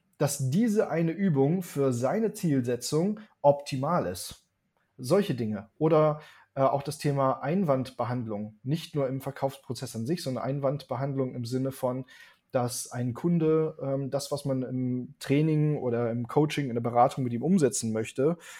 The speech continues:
ähm, beispielsweise dann dementsprechend nicht machen möchte, aus irgendeinem Grund, dass man erstmal herausfindet, was ist denn der Za-, äh, der tatsächlich, äh, oh Mann, jetzt hab ich's, der tatsächliche Grund dahinter, dass dieser, die,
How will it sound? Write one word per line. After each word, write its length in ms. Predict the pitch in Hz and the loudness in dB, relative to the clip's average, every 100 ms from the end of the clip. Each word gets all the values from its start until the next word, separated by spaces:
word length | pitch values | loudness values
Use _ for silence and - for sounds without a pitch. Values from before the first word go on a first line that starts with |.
| - _ _ | -20 _ _
ähm, 500 | 143 135 135 135 135 - - _ - | 8 8 8 6 0 -6 -20 _ 2
beispielsweise 640 | 143 143 143 - 139 135 | 2 2 -2 4 4 6
dann 160 | 135 131 | 2 2
dementsprechend 720 | 131 135 - 117 135 127 - | 2 0 -2 -2 -2 -4 -6
nicht 460 | 127 127 131 - - | -2 0 0 -2 -6
machen 300 | 120 120 120 | -4 -2 0
möchte, 500 | 156 - - 190 - | 0 0 4 4 4
aus 140 | - | -2
irgendeinem 400 | 160 175 170 143 | 0 0 0 0
Grund, 240 | 131 165 156 | 2 0 0
dass 120 | - | -4
man 120 | 135 | -6
erstmal 220 | 117 131 | -4 0
herausfindet, 600 | 120 117 151 - 139 147 | 2 4 4 2 -6 -2
was 160 | 127 - | -4 -4
ist 160 | - | -6
denn 100 | 135 | -4
der 120 | 127 120 | -2 -2
Za-, 260 | 117 113 _ | -4 -6 _
äh, 220 | 127 117 | -4 0
der 160 | 117 117 | 0 -2
tatsächlich, 760 | - 151 - 151 - 131 - | 0 0 0 -4 -4 -10 -10
äh, 440 | 123 - 139 123 117 _ - | -12 -8 -2 -2 -2 _ -10
oh 100 | 101 | -8
Mann, 240 | 92 107 107 - - - | -6 -8 -8 -16 -20 -16
jetzt 120 | 117 | -2
hab 80 | - | -2
ich's, 100 | - | -2
der 220 | 135 120 | -6 -6
tatsächliche 1040 | - 170 180 - 180 175 - 160 156 151 151 - _ 123 | 2 2 2 0 0 0 -2 -2 4 4 4 -8 _ -2
Grund 520 | 117 165 214 - - _ _ - | 8 10 10 4 -2 _ _ -4
dahinter, 580 | 135 139 143 147 120 101 | 4 6 6 4 4 4
dass 220 | 135 - | 2 2
dieser, 460 | 139 127 123 117 - | 0 2 2 2 -2
die, 160 | 123 | -4